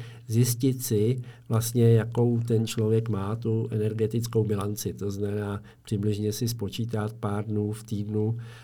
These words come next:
eh, vlastně, co, co jíte, co,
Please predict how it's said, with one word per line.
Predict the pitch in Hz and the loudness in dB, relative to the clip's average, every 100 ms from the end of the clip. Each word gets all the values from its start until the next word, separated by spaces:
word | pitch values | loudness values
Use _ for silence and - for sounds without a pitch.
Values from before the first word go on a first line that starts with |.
| - - | -16 -2
eh, | 107 101 101 | -2 0 -2
vlastně, | 98 - 113 104 | -2 -4 -2 -2
co, | - 107 104 98 | -2 -2 -2 -4
co | - 104 | -4 -2
jíte, | 104 104 107 117 113 107 107 | -2 -4 -2 0 2 0 -4
co, | - 104 | -4 -2